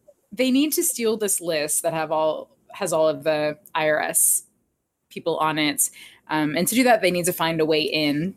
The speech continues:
to get to him to steal it. But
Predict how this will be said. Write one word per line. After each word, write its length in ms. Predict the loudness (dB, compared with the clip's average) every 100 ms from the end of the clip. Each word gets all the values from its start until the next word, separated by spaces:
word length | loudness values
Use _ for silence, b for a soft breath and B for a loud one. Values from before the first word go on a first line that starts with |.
| -8
to 100 | -4
get 160 | -2 -2
to 100 | -2
him 280 | -2 -2 -2 -4
to 280 | -4 -6 -8 -10
steal 280 | -4 0 2
it. 160 | 0 _ _ _ B B B 0
But 420 | 4 4 2